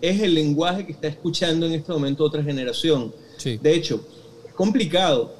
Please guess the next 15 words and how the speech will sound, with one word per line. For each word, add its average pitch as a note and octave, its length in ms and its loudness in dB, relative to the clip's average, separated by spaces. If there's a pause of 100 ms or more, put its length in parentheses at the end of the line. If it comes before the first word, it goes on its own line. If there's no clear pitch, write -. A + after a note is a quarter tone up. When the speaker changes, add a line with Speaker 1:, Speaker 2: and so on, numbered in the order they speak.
Speaker 1:
es C3 120 -8
complicado F3 580 2
porque G3 320 2
es C#3+ 100 2
una E3+ 180 0
generación E3 480 0
que F3+ 80 -8
espera F#3+ 680 0
premura, D3 480 4 (260)
eh, B2+ 500 0
rapidez D3 600 4
en B2+ 80 -2
las A#2 120 -6
cosas, D3 380 0
entonces, D#3 600 -2